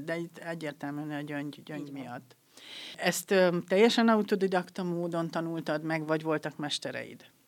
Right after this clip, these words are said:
Speaker 2: Ö, hát annak idején maga a gyöngyfűzés, ö, az, ö, az internet segítségével indult számomra, illetve táncegyüttesben táncoltam itt Miskolcon, és oda kellett a viseletünkhöz egy-egy ékszer, így kezdtem el gyöngyöt fűzni.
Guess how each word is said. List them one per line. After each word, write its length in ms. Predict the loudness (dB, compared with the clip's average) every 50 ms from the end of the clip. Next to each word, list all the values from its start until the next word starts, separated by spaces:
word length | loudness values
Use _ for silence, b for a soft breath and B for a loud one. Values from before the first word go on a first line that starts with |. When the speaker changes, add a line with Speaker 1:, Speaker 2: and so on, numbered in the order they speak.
| _ _ _ B B B B B B B B B B B B B B B B B B B B _ _ _ -6
Speaker 2:
Ö, 60 | -4 -2 0 0 -2 B B B B B
hát 140 | 0 2 2
annak 260 | 2 2 2 0 2
idején 280 | 2 4 4 6 6 4
maga 220 | 4 4 4 4
a 60 | 4
gyöngyfűzés, 840 | 4 6 4 4 4 0 -2 -4 -2 0 0 0 0 0 -2 -2 -2
ö, 400 | -2 0 0 0 0 0 0 -2
az, 340 | -2 -4 -4 -4 -4 -4 -2
ö, 220 | -2 0 0 0 -2 -4 -6 -6
az 140 | -6 0 2
internet 380 | 2 2 2 0 -4 -6 -6 -6
segítségével 680 | -6 -6 -8 -8 -6 -8 -6 -4 -4 -4 -4 -4 -4
indult 320 | -6 -6 -6 -6 -6 -6 -6
számomra, 520 | -8 -8 -8 -8 -10 -6 -4 -2 0 0
illetve 600 | 0 0 -2 -2 -4 -4 -4 -2 -2 0 -2 -2
táncegyüttesben 720 | -4 -4 -6 -6 -6 -8 -10 -10 -10 -10 -10 -10 -10 -10
táncoltam 420 | -10 -10 -10 -10 -10 -10 -10 -10
itt 120 | -12 -12 -10
Miskolcon, 520 | -10 -10 -8 -6 -6 -6 -4 -4 -4 -4
és 120 | -4 -4 -4
oda 160 | -4 -4 -4
kellett 340 | -4 -6 -6 -6 -6 -8 -8
a 40 |
viseletünkhöz 600 | -8 -8 -8 -6 -8 -8 -8 -10 -10 -8 -8 -6
egy-egy 320 | -6 -6 -6 -6 -8 -8 -8
ékszer, 540 | -8 -8 -8 -8 -6 -4 -2 -2 -4 -4 -8
így 180 | -8 -10 -10 -8
kezdtem 300 | -10 -10 -10 -10 -10 -10
el 80 | -8 -8
gyöngyöt 340 | -8 -8 -8 -8 -8 -10 -10
fűzni. 340 | -10 -10 -10 -10 -12 -14